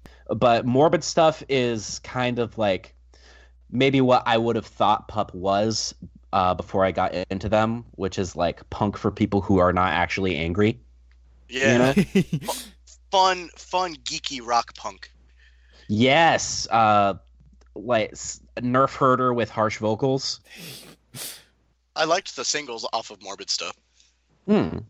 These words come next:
Speaker 1: yeah.
Speaker 3: I straight up have
Speaker 1: Um,
Speaker 3: only heard the song, or the lead single, I think it's called Kids. Um,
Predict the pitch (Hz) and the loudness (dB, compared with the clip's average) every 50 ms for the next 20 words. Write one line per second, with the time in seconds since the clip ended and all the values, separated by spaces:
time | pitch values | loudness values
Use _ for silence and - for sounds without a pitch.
0 | _ - - 113 95 69 64 - _ _ _ _ _ - _ _ _ - 104 107 | _ -8 -4 -2 -2 -2 -4 -8 _ _ _ _ _ -20 _ _ _ -12 -12 -10
1 | - - 131 127 131 95 98 135 123 92 87 82 107 107 110 113 113 110 107 107 | -10 -10 -6 -2 0 0 0 0 0 -2 -4 -4 -6 -10 -10 -10 -12 -12 -12 -14
2 | 107 110 107 101 98 95 92 90 _ - 98 - - - - 95 92 92 92 90 | -12 -12 -12 -10 -10 -12 -14 _ _ -20 -20 -20 -18 -18 -16 -14 -14 -12 -12 -14
3 | 90 90 90 90 92 _ _ _ _ _ _ _ _ _ _ _ _ _ _ - | -16 -18 -20 -20 -20 _ _ _ _ _ _ _ _ _ _ _ _ _ _ -20
4 | 92 90 85 - _ _ - 87 85 90 95 92 - - 107 110 113 110 113 113 | -20 -20 -20 -20 _ _ -20 -20 -18 -18 -18 -18 -18 -18 -18 -16 -16 -14 -16 -16
5 | 107 - - 95 95 90 - - - 95 92 - _ - 101 101 104 117 - - | -16 -16 -18 -18 -18 -18 -20 -16 -14 -14 -14 -14 _ -14 -14 -14 -14 -14 -20 -20
6 | - _ _ _ _ _ _ _ _ - 92 90 87 87 90 | -20 _ _ _ _ _ _ _ _ -12 -10 -10 -10 -12 -16